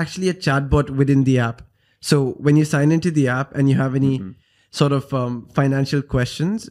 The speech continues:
Speaker 1: you can speak to Dino. 'Cause, like, most adults don't like to be advised on their money, right? You're like, "I'm a
Speaker 2: Yeah.
Speaker 1: grown adult, like,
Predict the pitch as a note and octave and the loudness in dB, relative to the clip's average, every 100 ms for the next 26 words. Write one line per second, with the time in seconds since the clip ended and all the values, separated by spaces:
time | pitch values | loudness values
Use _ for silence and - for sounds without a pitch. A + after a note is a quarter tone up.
0 | - C#3+ C#3 D3 - D#3 - D#3 C#3 B2 | 0 2 2 0 0 -4 0 -2 -2 -2
1 | B2 B2 C#3+ D3 - _ - - - F3+ | -2 -4 -4 -4 -8 _ -20 -10 0 2
2 | G#3 F3 D#3+ E3 C3 D#3 D#3+ D#3+ E3 E3 | 2 0 0 0 2 2 2 0 0 -2
3 | C#3+ C3 C3+ C#3 C#3 C#3 C3 C3 B2+ A2+ | -2 -2 0 2 2 2 2 2 0 -2
4 | A#2+ B2 C3 A#2 - C#3+ C#3 C#3 C3+ A#2 | -6 -6 -6 -8 -2 0 2 2 2 0
5 | A#2 A2+ B2+ | -4 -6 -10